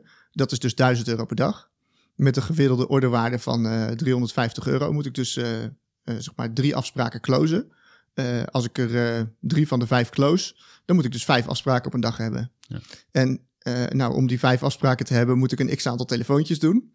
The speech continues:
Speaker 1: Eh, dus dat betekent dat ik, eh, bijvoorbeeld, eh, elke dag vijftig mensen moet bellen,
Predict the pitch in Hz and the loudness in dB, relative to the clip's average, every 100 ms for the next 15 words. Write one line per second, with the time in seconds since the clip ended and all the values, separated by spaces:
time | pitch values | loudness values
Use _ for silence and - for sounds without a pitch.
0 | _ - _ _ 139 127 131 139 135 143 | _ -20 _ _ -4 -2 -2 -2 -2 2
1 | 135 120 131 123 127 - 123 123 120 117 | 2 2 -2 -2 -4 -4 -2 0 -2 -4
2 | 120 127 123 123 - 120 113 110 110 117 | -4 -2 -2 -4 -4 -4 -2 -4 -6 -2
3 | 135 123 117 117 - 123 - - 139 151 | -2 -2 -4 -2 0 -2 -2 0 0 2
4 | 131 123 123 123 135 | 0 0 0 -2 -6